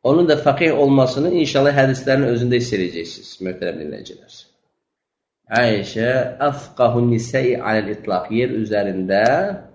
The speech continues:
qadınlar arasında ən fəqih qadındır. Hətta sahabi birisi nə deyir? Subhanallah, Allah Nəbisi sallallahu aleyhi ve sellem vəfatından sonra. Deyir,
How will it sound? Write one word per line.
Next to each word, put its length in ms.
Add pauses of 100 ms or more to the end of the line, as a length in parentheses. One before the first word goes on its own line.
(800)
qadınlar 460
arasında 520 (1120)
ən 240 (340)
fəqih 400
qadındır. 540 (920)
Hətta 260
sahabi 440
birisi 260
nə 80
deyir? 240
Subhanallah, 640
Allah 240
Nəbisi 320
sallallahu 400
aleyhi 80
ve 80
sellem 160
vəfatından 480
sonra. 280 (680)
Deyir, 220